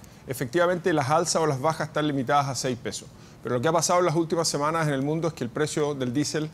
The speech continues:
perdón, el precio del, del petróleo ha caído muchísimo, y eso hace que la banda en la que funciona este mecanismo se haya roto, eh, y más allá de los detalles técnicos, eso significa que en casos excepcionales como este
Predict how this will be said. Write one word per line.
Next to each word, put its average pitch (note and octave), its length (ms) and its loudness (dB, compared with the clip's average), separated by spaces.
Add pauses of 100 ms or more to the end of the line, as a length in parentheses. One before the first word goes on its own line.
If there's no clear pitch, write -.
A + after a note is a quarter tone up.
(180)
perdón, C3 280 0
el A#2+ 80 -2
precio D3+ 260 0
del, C#3 220 0 (480)
del A#2+ 220 -2
petróleo D#3+ 580 2
ha C#3+ 100 0
caído D#3+ 260 4
muchísimo, D#3+ 560 0 (160)
y B2 120 -2
eso D3 180 0
hace D#3+ 160 -2
que C#3+ 100 0
la C3 120 2
banda F3+ 560 2
en D3 100 -2
la C#3 80 2
que C3+ 80 -2
funciona C#3+ 540 -2 (200)
este C3+ 200 -4
mecanismo C#3+ 580 0 (240)
se - 140 -2
haya C3 180 2
roto, D3+ 420 2 (340)
eh, A#2 320 0
y A#2 40 -2
más C#3+ 180 0
allá D#3+ 140 2
de E3 60 2
los D3+ 100 0
detalles D3 280 0
técnicos, F3 440 -2
eso E3 80 -6
significa C#3+ 420 -2
que C3 60 -2
en B2 80 -4
casos E3+ 240 -2
excepcionales D#3+ 500 -2
como F3 220 -2
este A#3 260 -8